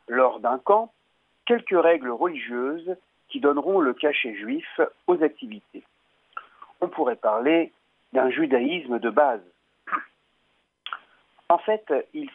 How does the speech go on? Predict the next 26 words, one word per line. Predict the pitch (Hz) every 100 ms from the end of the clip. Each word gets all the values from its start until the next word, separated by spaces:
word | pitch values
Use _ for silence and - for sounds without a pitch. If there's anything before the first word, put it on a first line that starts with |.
| -
s'agit | 196 180 233 208
du | 131
respect | 123 147 - 202 160
de | 123
la | 113
kashrut, | 113 - 190 220 - _ _ _
du | 107
Shabbat, | - 101 120 180 - 139 _ _ _ _ _
de | 131
la | 131 127
prière | - 160 165 185 160
du | 113 123
matin, | 113 - 151 185 196 - -
plus | 113 104 110
ou |
moins | 113 120 113
abrégée, | - - 117 131 165 196 226 _ _ _ _ -
du | 131
Birkat | 180 - 170 151
Hamazon, | 143 160 170 214 214 -
c'est-à-dire | 135 123 110 135 139 131 107 101 - _ _ -
la | 117
bénédiction | 120 131 120 127 - 131 123
d'après | 104 - 117
le | 104
repas, | 98 127 190 220